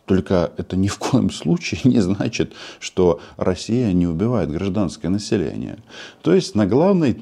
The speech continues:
м, трибуне, а, мира, да, можно же так сказать.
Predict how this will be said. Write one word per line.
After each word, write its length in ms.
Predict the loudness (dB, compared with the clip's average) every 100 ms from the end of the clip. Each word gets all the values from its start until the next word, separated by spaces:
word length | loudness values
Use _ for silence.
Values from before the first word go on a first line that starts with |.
| -6
м, 320 | -6 -6 -6 0
трибуне, 800 | 4 4 2 -2 -4 -6 -8 -12 -18 _ _
а, 360 | -6 -4 -4 -8 -12 -20 -20 -20 -20 _ _ -10
мира, 580 | -2 2 2 2 -2 -6 -20 -20 _ _ _ -2
да, 300 | 0 0 -2 _ 0
можно 380 | 4 4 2
же 100 | 0
так 160 | -2 -6
сказать. 520 | -6 -6 -6 -8 -12